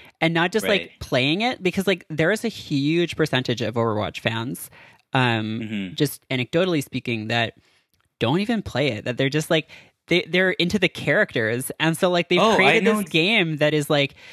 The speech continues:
Speaker 1: appeals to people who just, like, want fun characters and also appeals to people who want, like, a competitive, like, action game. And I'm just like, "Oh my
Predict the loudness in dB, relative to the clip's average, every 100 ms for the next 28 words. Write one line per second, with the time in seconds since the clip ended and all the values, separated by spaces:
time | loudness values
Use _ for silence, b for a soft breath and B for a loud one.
0 | B -4 0 0 0 0 -2 0 0 2
1 | 0 0 -2 0 0 0 0 0 2 -2
2 | -4 0 0 2 2 2 0 -2 0 0
3 | 2 0 2 0 0 -2 -2 -2 0 -2
4 | -4 -6 -6 -6 -4 -2 0 0 -2 -4
5 | -6 -16 B B B -8 -8 _ -2 0
6 | -4 -2 0 -2 -2 -2 -2 -2 -6 -4
7 | -4 -2